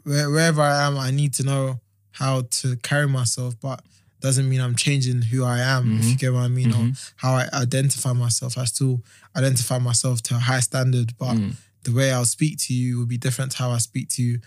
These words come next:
Speaker 1: a
Speaker 2: Mm.
Speaker 1: friend who I've known for years, if you get what I mean.
Speaker 2: Mm.
Speaker 1: So, yeah, it's all about being, like, adaptive, knowing how to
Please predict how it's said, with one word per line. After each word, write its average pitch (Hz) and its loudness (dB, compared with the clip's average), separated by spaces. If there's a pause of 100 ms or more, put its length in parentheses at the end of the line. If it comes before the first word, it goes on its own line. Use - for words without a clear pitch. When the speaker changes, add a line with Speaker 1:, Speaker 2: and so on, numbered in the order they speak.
(160)
Speaker 1:
a - 0
Speaker 2:
Mm. 110 2
Speaker 1:
friend 131 0
who 123 0 (320)
I've 120 -2
known 127 2
for 110 -2
years, 123 0
if - -2
you - -8
get 123 -2
what 120 0
I 120 0
mean. 120 0
Speaker 2:
Mm. 107 0 (220)
Speaker 1:
So, 131 0
yeah, 147 4
it's 147 4
all 190 4
about 160 2
being, 143 2
like, 123 -6
adaptive, 131 -4 (160)
knowing 139 0
how 127 2
to 123 -6